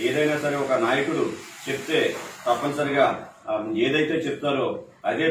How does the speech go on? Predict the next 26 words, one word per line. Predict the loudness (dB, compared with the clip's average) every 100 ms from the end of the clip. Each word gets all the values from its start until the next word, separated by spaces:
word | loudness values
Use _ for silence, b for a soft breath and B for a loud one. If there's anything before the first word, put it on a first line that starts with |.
| 6
పాటించేటువంటి | 4 4 -2 -2 -2 -4 -2
విధంగా | -2 2 2 2 -4 -12
మరి | -8 -4
జగన్మోహన్ | -2 0 2 2 0
రెడ్డి | -2 -4
గారిని | -4 -4
చూసి | -6 -6 -4
నేర్చుకోవాలనే | -2 -2 -4 -6 -4 -4 -6
విషయాన్ని | -6 -2 -2 -4 -8 -14 -12
ఈ | -6
సందర్భంగా | -4 -4 -4 -2 0 -2 -4 -16 -14
ఇతర | -8 -4 -2
రాజకీయ | -2 -2 -4
పార్టీల | -4 -6 -6 -6
నాయకులకి, | -4 -6 -8 -6 -6 -6 B B
ఈ | -6
యొక్క | -2 -2
ఆంధ్రప్రదేశ్ | -2 -4 -6 -6 -4
రాష్ట్ర | -4 -4 -8
ప్రధానికానికి | -4 0 0 0 -2 -4 -4
కూడా | 0 0 -2 -10 -18 -12
నేను | -8 -8 -8
తెలియజేస్తా | -8 -4 -4 -4 -4
ఉన్నాను. | -4 -4 -6 B B -4 0
ఏదేమైనా | 2 2 2 0 -2
సరే | -2